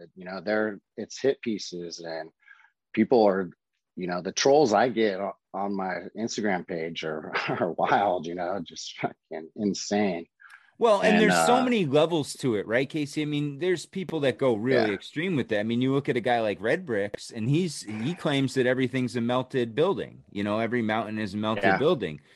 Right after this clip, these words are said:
Speaker 2: And he takes a lot of shit for that. And, you know, and I, I, do I agree with him? No. But does the kid stick with his guns and does he present evidence? Yeah. I mean, he's got video after video
Speaker 1: Yeah.
Speaker 2: where he's showing you over and over again what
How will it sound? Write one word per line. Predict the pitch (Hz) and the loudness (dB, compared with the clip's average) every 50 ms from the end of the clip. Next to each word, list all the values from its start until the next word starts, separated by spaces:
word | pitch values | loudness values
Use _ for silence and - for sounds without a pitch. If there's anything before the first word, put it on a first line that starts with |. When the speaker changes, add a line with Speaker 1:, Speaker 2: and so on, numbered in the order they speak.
| _ _ _ _ _ _ | _ _ _ _ _ _
Speaker 2:
And | 107 113 113 117 | -4 -2 2 2
he | 139 165 | 0 0
takes | 151 - 208 180 143 - | 2 2 2 2 2 0
a | - 127 | -2 0
lot | 120 110 107 101 | 2 2 2 0
of | 92 | -2
shit | - - 160 180 175 | -4 -6 -6 -8 -4
for | - 196 | -4 -4
that. | 165 123 92 80 73 73 - - | -2 0 0 0 0 -2 -4 -6
And, | 104 101 101 98 95 95 95 95 - - - - - _ _ | -6 -4 -4 -2 -4 -4 -4 -6 -10 -14 -16 -18 -20 _ _
you | - 151 147 | 0 2 4
know, | 135 123 123 139 147 143 - | 4 4 4 4 2 2 0
and | 139 139 139 139 143 139 - - - - _ _ _ _ _ _ _ _ _ _ _ _ _ - - - - - - | 0 2 2 0 0 -4 -6 -10 -18 -20 _ _ _ _ _ _ _ _ _ _ _ _ _ -20 -20 -20 -20 -10 -4
I, | - 147 151 - | -2 -2 -2 -2
I, | - 131 151 151 | -2 -2 -2 -2
do | - - 156 160 | 2 4 4 6
I | 143 | 6
agree | 139 127 107 95 113 135 151 | 6 4 2 2 2 4 4
with | 165 196 196 - | 4 4 4 2
him? | 247 233 220 180 | 0 -2 0 0
No. | 147 151 196 226 190 123 107 | 0 2 2 2 2 0 0
But | 82 80 113 110 | 0 -4 -4 -2
does | - 135 120 - | -4 -4 -6 -4
the | 117 123 | -8 -12
kid | - - 160 143 120 | -4 -2 -2 -2 -2
stick | - - - - 147 143 - | -6 -6 -2 -2 -2 0 0
with | 143 139 120 | 0 0 2
his | 120 117 101 | 0 -2 0
guns | - - 113 113 135 165 180 170 139 | 0 2 2 2 2 0 -2 -2 -4
and | 123 117 | -4 -4
does | 95 110 110 98 | -4 -4 -4 -4
he | 107 | -6
present | 98 - 113 104 92 107 104 98 92 | -6 -4 -6 -4 -2 0 0 0 0
evidence? | 90 95 101 131 147 170 185 190 180 - - | 0 -2 -2 -2 -2 -2 -4 -4 -6 -6 -2
Yeah. | 107 117 147 202 233 220 135 98 90 82 | 0 2 4 4 4 4 2 2 2 0
I | 87 | -2
mean, | 95 101 104 110 110 | -4 -4 -2 -2 -2
he's | 113 135 147 151 143 | 0 0 -2 -2 -2
got | - 170 151 123 | 0 0 0 0
video | 104 95 131 143 151 151 156 156 147 | 0 -2 0 2 4 4 4 4 4
after | 147 143 143 - 127 117 | 2 0 -2 -4 -6 -4
video | 95 135 165 196 202 - | -4 -4 0 2 4 6
Speaker 1:
Yeah. | 110 104 | 6 4
Speaker 2:
where | 107 110 107 107 101 | 2 0 -2 -2 -2
he's | 98 104 117 127 135 - | -2 0 -2 -2 -4 -4
showing | - - 143 151 175 165 139 120 | -4 -2 -2 -2 0 0 0 0
you | 107 104 101 101 | 0 0 0 0
over | 101 107 117 113 127 135 | 0 0 0 0 -2 -2
and | 135 131 | -2 -2
over | 135 151 175 151 139 127 | -2 -4 -4 -2 -2 -2
again | 110 95 87 107 101 98 98 110 123 113 | -2 -2 -2 -2 -2 -2 -4 -4 -6 -6
what | 92 95 98 107 110 113 - - | -4 0 2 2 2 2 0 -6